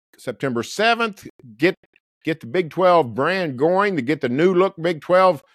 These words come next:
into the, into the, the grist mill of, of college football intrigue. They didn't do that. We have to wait till week three before a conference game. But when we get to the conference, they really rip 'em off at a high level.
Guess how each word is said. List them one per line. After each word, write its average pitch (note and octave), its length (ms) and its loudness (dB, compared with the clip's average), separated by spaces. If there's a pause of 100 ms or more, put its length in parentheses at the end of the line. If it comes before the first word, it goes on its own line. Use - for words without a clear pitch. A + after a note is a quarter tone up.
(260)
into D#3 240 2
the, C#3 320 2
into D3 380 -2
the, B2 540 2
the A#2+ 80 -4
grist E3+ 360 -2
mill F#3 380 0
of, A2+ 200 0
of A2+ 140 -8
college D#3+ 340 0
football D#3+ 380 0
intrigue. G#3 480 0 (360)
They A#2 80 -4
didn't E3 180 -2
do F3+ 160 4
that. G3 340 4
We C#3 120 -2
have D3+ 140 -2
to D#3 60 -6
wait D#3+ 220 0
till C#3 140 0
week D#3 240 0
three F#3 360 2
before D#3 380 0
a C#3 40 0
conference D#3 420 -2
game. E3 320 0 (580)
But A#2+ 180 -2
when D3+ 220 -2
we D#3+ 100 -2
get G3 200 -2
to G#3 80 0
the G3+ 100 -2
conference, F#3+ 640 -2
they C#3+ 220 -2
really D#3+ 480 2
rip D3+ 260 0
'em D3 140 -2
off C#3+ 280 2 (280)
at C3 120 -2
a B2 60 0
high C3 220 0
level. G#2 320 -2